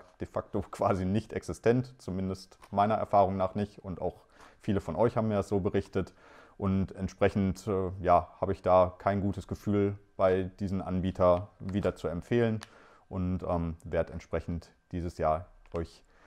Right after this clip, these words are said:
als Bezugsquellen eher andere Anbieter, ähm, nahelegen. Ja, das werde ich auch so handhaben wie im letzten Jahr. Ich werde euch jetzt die Sorten zeigen, die ich geplant habe und blende euch jeweils dann links von mir ein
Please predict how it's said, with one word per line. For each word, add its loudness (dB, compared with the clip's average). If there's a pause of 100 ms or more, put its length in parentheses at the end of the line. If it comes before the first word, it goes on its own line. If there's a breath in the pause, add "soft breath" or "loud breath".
(260 soft breath)
als -4
Bezugsquellen 2
eher 6 (360)
andere 2
Anbieter, -2 (500)
ähm, -4 (320)
nahelegen. 0 (800)
Ja, 8
das 4
werde 8
ich -2
auch 4
so 0 (160)
handhaben 6
wie -4
im -4
letzten 0
Jahr. 2 (300 loud breath)
Ich -8
werde 2
euch -8
jetzt -6
die -4 (120)
Sorten 2
zeigen, 4 (160)
die 0
ich -4
geplant 0
habe 4 (300 loud breath)
und -2
blende 2
euch -2 (320)
jeweils 0
dann -2
links -2
von -2
mir 0 (220)
ein -4